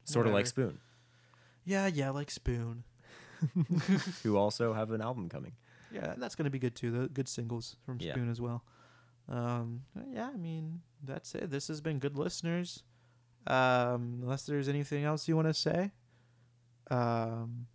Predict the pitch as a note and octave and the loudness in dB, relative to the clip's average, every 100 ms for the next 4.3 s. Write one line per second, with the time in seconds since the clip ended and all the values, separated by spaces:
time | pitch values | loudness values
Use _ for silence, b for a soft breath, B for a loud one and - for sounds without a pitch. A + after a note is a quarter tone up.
0 | _ _ C#3+ E3 D#3 - C3+ C3+ D3 D#3+ | _ _ -6 -4 -6 -4 -2 2 2 4
1 | E3 E3 D#3+ - F3 G#3 B B B - | 6 4 4 6 6 6 B B B -8
2 | C3+ C3+ B2+ - C#3+ D#3+ F3 F3+ - b | -2 0 0 4 8 10 10 8 0 b
3 | b b - - C#3 C#3 - D#3 D#3+ - | b b -2 4 6 6 6 6 6 4
4 | E3 D#3+ - | 2 0 -6